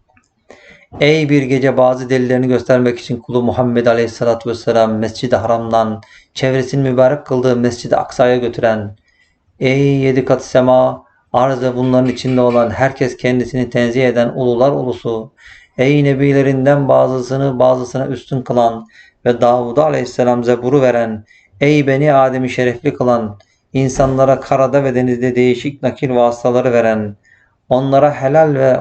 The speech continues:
hoş rızıklar bahşeden ve yine onları yarattıklarının birçoğunu üstün kılan, ey Muhammed Aleyhisselatü Vesselam,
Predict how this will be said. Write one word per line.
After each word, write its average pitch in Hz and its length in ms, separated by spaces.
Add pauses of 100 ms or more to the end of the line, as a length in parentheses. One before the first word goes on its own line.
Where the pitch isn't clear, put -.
hoş 147 220
rızıklar 135 500
bahşeden 113 640 (360)
ve 131 80
yine 135 280
onları 135 380
yarattıklarının 131 1040
birçoğunu 135 480
üstün 139 360
kılan, 113 560 (680)
ey 139 500
Muhammed 127 440
Aleyhisselatü 123 680
Vesselam, 120 520